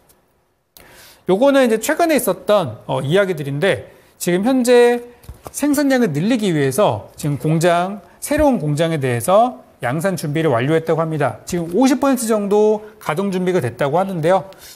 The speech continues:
정상이 된다고 하면은 생산량을 늘리게 될 수 있고 그게 바로 실적으로 연결이 될 수 있습니다. 이 회사 역시도 서진 시스템처럼 적자 사업들을 다 접었어요. 적자 사업 다 털어내고 이제 잘 되는 미래 산업에 집중하자 그래가지고 그게 최근에 실적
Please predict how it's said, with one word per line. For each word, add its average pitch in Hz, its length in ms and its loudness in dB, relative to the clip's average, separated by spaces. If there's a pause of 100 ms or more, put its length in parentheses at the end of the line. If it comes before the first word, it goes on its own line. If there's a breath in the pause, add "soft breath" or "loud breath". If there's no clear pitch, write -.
정상이 247 440 0
된다고 160 360 -2
하면은 151 480 -2
생산량을 208 520 -2
늘리게 240 380 0
될 190 120 0
수 180 140 -6
있고 220 580 -2
그게 147 180 -6
바로 127 180 -2
실적으로 220 520 0
연결이 139 320 -2
될 135 120 -2
수 135 140 -4
있습니다. 110 480 -4 (420 soft breath)
이 180 140 2
회사 269 220 4
역시도 190 320 -2
서진 294 280 0
시스템처럼 180 800 -2 (260 loud breath)
적자 - 400 0
사업들을 240 460 0
다 202 100 -4
접었어요. 139 520 -4 (420)
적자 151 280 -4
사업 190 200 0
다 131 120 -8
털어내고 175 720 -2 (140)
이제 165 320 -4 (160 loud breath)
잘 147 240 -4
되는 214 280 0
미래 185 220 0
산업에 233 260 0
집중하자 175 520 -2
그래가지고 123 640 -2 (240 loud breath)
그게 139 240 -6
최근에 220 400 0
실적 247 600 0